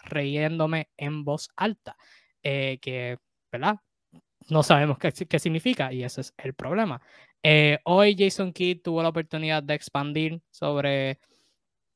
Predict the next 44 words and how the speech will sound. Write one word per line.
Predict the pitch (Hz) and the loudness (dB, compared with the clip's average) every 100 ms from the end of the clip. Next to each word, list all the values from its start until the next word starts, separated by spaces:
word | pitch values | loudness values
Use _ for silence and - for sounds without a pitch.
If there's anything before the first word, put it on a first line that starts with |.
| - - | -20 -6
sobre | - 165 151 | 4 6 6
este | - | 4
particular, | 160 151 160 175 185 | 2 2 2 6 6
lo | 185 151 | 6 6
de | 147 | 4
la | 147 | 2
primera | 135 143 143 143 | 0 -2 0 0
práctica | 143 147 - 147 147 | 0 -2 -4 0 2
de | 139 | 2
Dallas, | 151 180 165 156 - | 4 4 4 2 -2
y | 151 | -2
dijo, | 143 147 151 | -2 0 0
y | 147 | 0
cito, | - 147 131 117 - - _ | -2 -6 -6 -10 -14 -20 _
"Para | 156 151 | 2 2
Seawood, | 147 247 254 214 202 | 2 0 2 4 2
yo | 160 165 | 2 0
no, | 185 196 - | 2 0 -2
yo | 151 190 | 2 2
ni | 214 190 | 2 0
he | 185 | 0
realmente | 196 185 180 180 185 175 | 2 4 2 0 -2 0
hablado | 160 156 160 | 2 2 0
con | 165 151 | 0 -4
él | 147 | -4
sobre | - 147 165 214 | -2 0 2 2
eso. | - - - _ _ | 0 -6 -18 _ _
Yo | 143 147 | -2 -2
sé | - 160 | -2 -2
que | 175 | -2
mis | 165 - | -2 -4
asistentes | 147 143 165 175 165 156 | -6 -4 -4 -4 -6 -4
lo | 143 | -2
han | 147 | -2
hecho. | 151 - 120 _ - - | -4 -6 -14 _ -20 -10
Vamos | 135 151 151 | -4 -4 0
a | 160 | 2
hablar | 151 160 | 2 2
sobre | 165 151 | 0 0
su | - | -2
rol | 139 165 | -2 0
en | 175 | 2
la | 151 | 0
marcha. | 139 131 - - | -2 -4 -6 -14